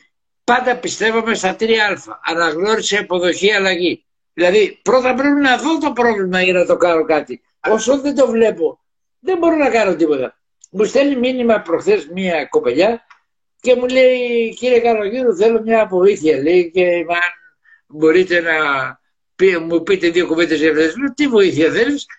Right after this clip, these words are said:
Να, λέει, είχαν μια σχέση με κάποιον,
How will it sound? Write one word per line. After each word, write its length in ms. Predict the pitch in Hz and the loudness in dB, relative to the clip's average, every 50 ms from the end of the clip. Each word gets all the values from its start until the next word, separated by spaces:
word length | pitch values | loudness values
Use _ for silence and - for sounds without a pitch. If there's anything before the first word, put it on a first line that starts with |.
| _ _ _ _ _ | _ _ _ _ _
Να, 280 | - 254 269 262 254 | -6 -4 -2 0 0
λέει, 480 | 226 208 233 269 269 269 262 254 247 262 254 | 0 0 0 0 0 0 -2 -2 -2 -2 -2
είχαν 420 | - 214 220 240 233 226 220 214 220 | -2 -4 -4 -4 -4 -6 -6 -4 -4
μια 140 | 226 208 | -4 -2
σχέση 440 | 160 - - 214 220 - - - 156 | -2 -2 -2 -2 -2 -2 -4 -6 -8
με 100 | 160 214 | -8 -10
κάποιον, 460 | - - 190 220 - - 285 285 - | -6 -4 -4 -4 -4 -4 -8 -8 -8